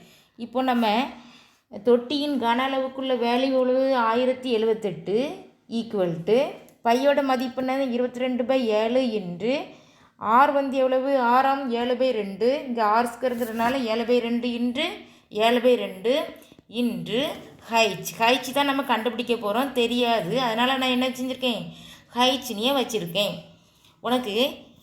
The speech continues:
ஏழும் ஏழும் கேன்சல் ஆயிரும். அடுத்து, ஒரு ரெண்டு ரெண்டு, பதினோருக்கு ரெண்டு, இருபத்திரெண்டு. சரியாம்மா?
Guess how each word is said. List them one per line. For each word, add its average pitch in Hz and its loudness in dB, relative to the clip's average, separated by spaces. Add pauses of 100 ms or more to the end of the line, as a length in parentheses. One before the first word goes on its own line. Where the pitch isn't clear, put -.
(280)
ஏழும் 285 2
ஏழும் 247 2
கேன்சல் 220 -2
ஆயிரும். 180 -2 (1080)
அடுத்து, 220 -2 (1300)
ஒரு 226 2
ரெண்டு 285 2
ரெண்டு, 254 2
பதினோருக்கு 262 0
ரெண்டு, 240 2
இருபத்திரெண்டு. 247 0 (1200)
சரியாம்மா? 247 2